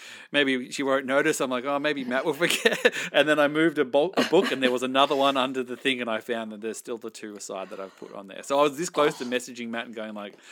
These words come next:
Speaker 1: "Uh, yeah, do you really still want that <laughs> beanie?" <laughs> We were like, "What, what, what do I have to miss out? Why can't she have it?" I'm like, "Well, that's a good point also, but,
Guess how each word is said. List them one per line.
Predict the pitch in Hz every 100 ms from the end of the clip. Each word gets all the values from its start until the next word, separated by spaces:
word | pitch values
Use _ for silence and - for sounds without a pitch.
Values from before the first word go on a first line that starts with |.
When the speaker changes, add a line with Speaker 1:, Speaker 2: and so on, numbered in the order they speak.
| - - - _ _
Speaker 1:
"Uh, | 71 80 92 - - 233 240 233 262
yeah, | 240 262 208
do | -
you | 202
really | 208 233
still | - 202
want | 208
that | - -
<laughs> |
beanie?" | - - 196 170 214 - 226 - 226 - 202 - 214 -
<laughs> | - - - - - - - - - - -
We | 151
were | 147
like, | 143
"What, | 226 220
what, | 202 185
what | 226
do | 196
I |
have | 214
to | -
miss | 147 143
out? | 139 127
Why | 202
can't | 220 208 202
she | 208
have | 185 127
it?" |
I'm | 113
like, | 113
"Well, | 147 165
that's | 175 175
a |
good | 123 117
point | - 104 104
also, | 104 - 50 147
but, | 147 92